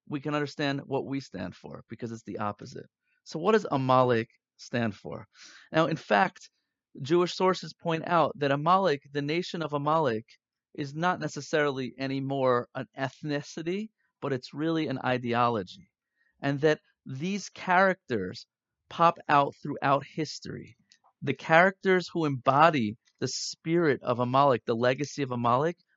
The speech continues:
are the anti-Semites who have throughout time wanted to destroy the Jewish people, even self-destruction. They would even be willing to self-destruct as long as they take the Jews down with them.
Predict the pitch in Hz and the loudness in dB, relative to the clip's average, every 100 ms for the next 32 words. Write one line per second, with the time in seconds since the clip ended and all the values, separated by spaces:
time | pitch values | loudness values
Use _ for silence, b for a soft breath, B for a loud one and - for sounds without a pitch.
0 | - 127 127 135 135 151 156 139 - 143 | -6 -4 -4 -2 -2 -2 -4 -4 -4 -6
1 | 139 98 - - - - _ _ _ _ | -4 -8 -10 -16 -18 -20 _ _ _ _
2 | - 139 143 147 135 147 _ - 151 - | -6 -4 -4 -2 -2 -4 _ -6 -4 0
3 | 147 156 - 156 147 120 117 127 135 147 | 0 0 -4 -2 0 0 0 0 0 0
4 | 156 _ - 127 117 - - 143 135 143 | -6 _ -14 -10 -10 -10 -12 -6 -2 0
5 | 143 123 131 131 - 135 143 156 - 185 | -2 -6 -6 -6 -8 -8 -6 -8 -6 -4
6 | 208 196 247 269 - _ _ _ _ _ | -2 2 0 0 -6 _ _ _ _ _
7 | - - 180 180 - 156 - - 220 240 | -6 4 4 4 -4 -10 -8 4 6 6
8 | - - 95 110 147 151 202 202 185 190 | 2 -6 -4 -2 -2 -2 -4 -4 -4 -2
9 | 190 185 175 147 - - 185 190 - 165 | 0 0 -4 -6 0 6 6 6 -4 -10
10 | - 180 160 - _ _ _ - 131 131 | -2 6 6 4 _ _ _ -4 -2 4
11 | 139 151 147 143 135 151 135 - 127 123 | 4 4 2 -2 -2 -2 -2 -6 -6 -4
12 | 120 120 110 107 107 95 - | -4 -2 0 0 -2 -4 -8